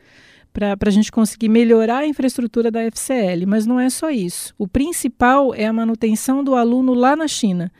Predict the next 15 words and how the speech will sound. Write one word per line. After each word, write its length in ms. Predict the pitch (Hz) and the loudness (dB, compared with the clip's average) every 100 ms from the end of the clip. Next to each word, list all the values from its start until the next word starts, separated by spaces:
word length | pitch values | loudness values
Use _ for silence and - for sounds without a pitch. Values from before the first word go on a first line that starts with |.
| _ _ _ | _ _ _
Então, 320 | 220 196 240 247 | -2 0 2 4
a, 100 | 247 | 2
eles, 460 | - 208 214 - - | 2 2 2 -4 -14
o 220 | 101 226 | -4 4
aluno 300 | 208 262 320 | 6 4 2
que 100 | 294 | -2
for 300 | - 311 349 | -2 2 2
pra 160 | 240 220 | 2 -2
China 360 | - 285 262 | 0 0 0
vai 140 | 226 226 | 0 -2
ter 140 | 254 | -4
custeado 640 | - 254 - 262 196 175 185 | -4 -6 -2 0 0 -2 -6
passagem 640 | 196 - 233 254 285 302 | -8 -4 -2 0 0 -2
aérea, 420 | 254 220 220 254 _ _ _ _ _ - | 0 0 0 -4 _ _ _ _ _ 0
alimentação, 1040 | 214 285 285 262 262 240 - 220 226 | 2 4 2 2 0 -4 -2 0 0